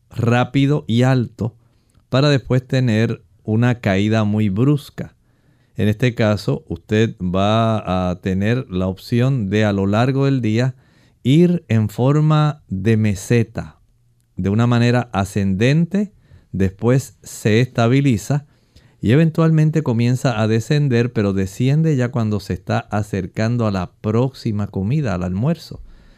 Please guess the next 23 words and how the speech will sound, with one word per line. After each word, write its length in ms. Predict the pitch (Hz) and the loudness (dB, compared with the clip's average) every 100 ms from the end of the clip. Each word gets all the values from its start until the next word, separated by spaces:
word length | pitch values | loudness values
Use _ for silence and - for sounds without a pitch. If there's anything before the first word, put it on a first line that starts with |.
| _ _ _ | _ _ _
El 280 | 107 113 117 | 2 2 2
utilizar, 580 | 117 127 120 - 156 | 2 4 2 2 0
digamos, 560 | 160 139 143 143 147 139 | 2 2 2 2 0 0
un 200 | - 120 | -2 -2
plato 420 | 120 123 127 127 | 0 0 2 2
de 100 | 117 | 2
avena 600 | 98 92 110 123 127 123 - _ | 0 0 0 2 0 -4 -10 _
integral, 840 | 107 98 92 87 82 85 87 80 - - - _ _ _ - | -4 -4 -4 -6 -6 -4 -6 -8 -12 -20 -20 _ _ _ 0
un 180 | 113 | 0
plato 600 | 117 117 113 117 - 127 | 2 2 2 0 0 2
de 460 | 117 95 117 139 139 | 2 0 2 2 -2
arroz 600 | - 87 82 90 104 - - | -4 -6 -4 -4 -4 -4 -6
integral, 880 | 95 92 - 85 85 95 127 160 156 - _ _ _ _ - | -6 -4 -6 -6 -4 -2 -2 -4 -8 -20 _ _ _ _ -10
de 580 | 92 87 113 139 151 151 | -6 0 2 4 2 0
algún 420 | 104 104 117 165 | 0 2 2 2
cereal 420 | 170 175 156 139 | 2 4 4 2
que 100 | 131 | -2
sea 180 | 107 101 | -2 -2
integral, 720 | 101 110 127 127 113 101 127 - _ _ _ - | -2 -2 0 0 2 0 -4 -10 _ _ _ -2
porque 260 | 160 165 | 0 0
tiene 220 | 139 127 | 2 2
ese 180 | 123 117 | 2 2
beneficio. 800 | 101 104 110 - 160 - - 92 | 2 2 0 0 -2 -2 -10 -12